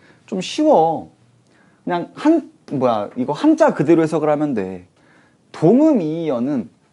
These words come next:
동음, 같은 소리인데 이의,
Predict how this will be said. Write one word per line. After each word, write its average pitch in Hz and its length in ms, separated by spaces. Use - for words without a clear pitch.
동음, 151 800
같은 277 580
소리인데 135 720
이의, 180 720